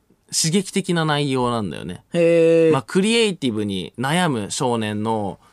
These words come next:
Speaker 1: その、
Speaker 2: うんうんうん。
Speaker 1: ゲームを開発するまでの、その、ストーリーだから、
Speaker 2: うん。
Speaker 1: 結構内容としても刺激的で、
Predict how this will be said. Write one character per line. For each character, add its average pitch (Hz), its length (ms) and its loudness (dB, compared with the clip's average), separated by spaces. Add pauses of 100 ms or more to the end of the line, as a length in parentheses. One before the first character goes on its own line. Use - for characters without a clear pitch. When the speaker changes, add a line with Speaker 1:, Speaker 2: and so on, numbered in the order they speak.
Speaker 1:
そ 135 120 -6
の、 101 120 -4
Speaker 2:
う - 20 -4
ん 92 60 -4
う 92 60 -4
ん - 20 -6
う 101 40 -6
ん。 - 40 -6
Speaker 1:
ゲ 117 200 0
ー 113 40 -2
ム 113 120 -2
を 110 80 -2
開 117 180 -6
発 110 280 -10
す 101 160 -10
る 104 260 -4
ま 123 140 -2
で 113 100 -4
の、 147 260 -2
そ 101 120 -10
の、 95 80 -6
ス - 120 -8
ト 110 140 -4
ー 90 40 -6
リ 85 100 -8
ー - 20 -10
だ 80 80 -14
か 87 120 -14
ら、 85 160 -8
Speaker 2:
う - 20 -8
ん。 - 40 -12
Speaker 1:
結 107 200 -8
構 92 380 -8
内 117 200 -2
容 107 140 -2
と 104 80 -8
し 101 60 -10
て - 80 -10
も 90 80 -10
刺 - 160 -12
激 101 200 -10
的 131 240 -8
で、 170 360 -2